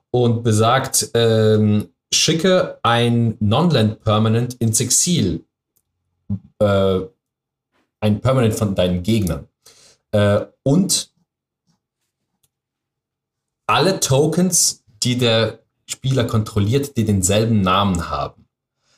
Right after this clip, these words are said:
Also, best-, also schlimmstenfalls ist es einfach nur, zerstöre ein Non-Land Permanent oder schicke, äh, ein Non-Land Permanent ins Exil. Aber das kann auch, wenn einer irgendwie eine Million Tokens erstellt hat,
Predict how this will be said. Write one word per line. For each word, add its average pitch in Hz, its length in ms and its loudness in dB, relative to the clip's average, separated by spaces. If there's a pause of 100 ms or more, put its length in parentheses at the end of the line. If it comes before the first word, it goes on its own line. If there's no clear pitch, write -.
(220)
Also, 95 880 0 (1300)
best-, - 380 -2
also 120 160 0
schlimmstenfalls 160 640 2
ist 135 80 2
es 123 120 0
einfach 139 400 0
nur, 135 380 0
zerstöre 123 520 0
ein 107 180 2
Non-Land 104 540 0
Permanent 113 280 0
oder 104 100 -2
schicke, 127 320 -2
äh, 104 360 2
ein 98 260 -2
Non-Land 107 400 2
Permanent 117 380 0
ins 104 160 -2
Exil. 160 460 -2 (400)
Aber 147 500 0 (200)
das - 180 0
kann 143 280 -2
auch, 165 300 0
wenn 113 200 2
einer 127 240 0
irgendwie 104 640 2
eine 120 320 2
Million 113 560 4
Tokens 135 500 2
erstellt 104 580 0
hat, 135 220 -2